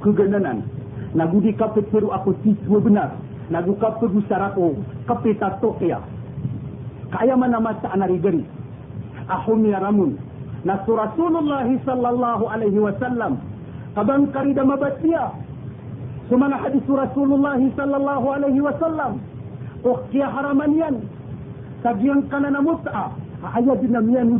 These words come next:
turun na Suadi ibni Abi Talib. Dikata anu, niabati at-, niabati ata.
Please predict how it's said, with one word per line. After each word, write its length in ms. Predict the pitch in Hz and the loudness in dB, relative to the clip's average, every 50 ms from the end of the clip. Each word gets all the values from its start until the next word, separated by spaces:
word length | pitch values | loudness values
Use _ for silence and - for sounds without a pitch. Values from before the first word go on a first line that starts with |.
| - - - | 2 0 0
turun 320 | 214 190 247 254 226 214 | 2 4 4 4 4 4
na 80 | 208 196 196 - - | 2 2 0 0 0
Suadi 400 | 233 - 220 226 220 285 285 262 - - - | 0 0 0 0 2 2 2 2 0 -2 -4
ibni 240 | 214 226 202 208 233 | -2 0 2 2 2
Abi 240 | - 202 170 208 202 - | 2 2 4 2 2 2
Talib. 320 | 208 196 180 147 127 110 - - - - - - - - - - - - - - - - - - | 2 -2 0 -2 -2 -4 -6 -8 -12 -12 -12 -12 -12 -12 -12 -12 -12 -14 -12 -12 -12 -8 -2 2
Dikata 400 | 196 226 208 262 - - 214 226 | 2 4 4 2 2 2 0 2
anu, 80 | 233 226 | 2 4
niabati 480 | 202 202 214 220 214 240 226 - 240 233 | 4 4 4 4 2 0 0 0 0 -2
at-, 320 | 214 208 - - - - | -2 -2 -4 -6 -4 0
niabati 480 | 180 208 226 214 233 226 226 - 233 220 | 0 2 2 2 2 0 0 0 -2 -2
ata. 320 | 220 233 - 214 202 202 | -2 -2 -2 -2 -4 -4